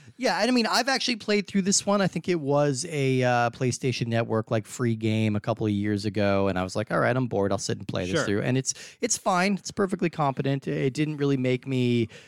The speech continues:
Speaker 1: warm to the movies anymore or anything, but it, you know, there's, there's always a little clever business to, to happen. And, you know, these games are all just, like, solid, like,
Speaker 2: Y-,
Speaker 1: across the board. It's
Speaker 2: yeah, I mean, you could, for all of these, like, they're just in a giant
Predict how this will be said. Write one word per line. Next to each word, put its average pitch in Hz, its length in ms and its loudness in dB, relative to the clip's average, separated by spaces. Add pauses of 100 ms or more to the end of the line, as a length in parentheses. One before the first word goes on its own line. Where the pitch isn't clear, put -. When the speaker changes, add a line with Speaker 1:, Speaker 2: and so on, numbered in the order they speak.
(240)
Speaker 1:
warm 127 540 0
to 135 120 -4
the 113 240 0
movies 131 500 0
anymore 139 1000 0 (160)
or 143 40 2
anything, 147 420 -2
but 131 140 0
it, 131 120 0
you 185 200 -2
know, 101 140 0
there's, 135 240 -2
there's 180 160 0
always 151 300 2
a - 20 2
little 123 140 0
clever 107 320 0
business 95 380 -2
to, 95 240 0
to - 180 -6
happen. 98 320 -4
And, 185 180 2
you 196 80 2
know, 202 80 2
these 202 220 2
games 247 260 -4
are 180 100 -2
all 151 200 2
just, 127 320 -2
like, 98 180 0 (540)
solid, 95 540 -2 (120)
like, 113 220 0
Speaker 2:
Y-, 185 120 -8
Speaker 1:
across 123 440 0
the 113 60 -4
board. 92 300 0
It's 113 180 2
Speaker 2:
yeah, 139 220 0
I 196 80 0
mean, 208 340 2
you 240 140 0
could, 214 340 -4
for 220 160 0
all 262 280 2
of 202 100 -2
these, 180 260 0
like, 156 220 0
they're 180 100 0
just 196 260 -2
in 202 100 4
a - 20 2
giant 151 540 0